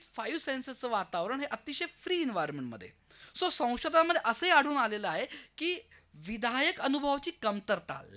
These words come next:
lack of positive experience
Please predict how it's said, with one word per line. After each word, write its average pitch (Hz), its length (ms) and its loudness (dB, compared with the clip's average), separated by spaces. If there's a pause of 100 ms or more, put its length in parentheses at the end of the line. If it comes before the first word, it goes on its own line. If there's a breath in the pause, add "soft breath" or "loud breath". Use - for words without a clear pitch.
(140)
lack 247 500 0
of 285 80 -6 (340)
positive 226 800 -4
experience 185 540 -6